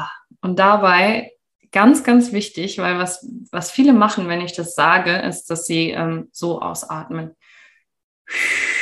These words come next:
Und ihr könnt mich jetzt nicht sehen, aber der Unterschied ist, ich mache ein Geräusch zwischen den Lippen und pfeife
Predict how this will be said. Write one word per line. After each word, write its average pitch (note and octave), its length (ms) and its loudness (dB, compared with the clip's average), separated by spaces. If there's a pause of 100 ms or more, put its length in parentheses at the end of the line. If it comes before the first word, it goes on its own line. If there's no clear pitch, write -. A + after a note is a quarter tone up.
(1800)
Und F3+ 80 -8
ihr F3 120 -4
könnt G3+ 280 2
mich F#3+ 180 -2
jetzt F3+ 240 -2
nicht E3 200 -6
sehen, F#3+ 500 2
aber F3 280 -2
der E3+ 140 -2
Unterschied A#3 560 -2
ist, G#3+ 320 -8 (460)
ich E3 140 -12
mache G3+ 220 -2
ein F#3+ 60 -6
Geräusch F3+ 380 -2
zwischen - 580 -2
den F3 220 -4
Lippen A#3+ 440 -2
und F3+ 340 -8
pfeife G3+ 960 -4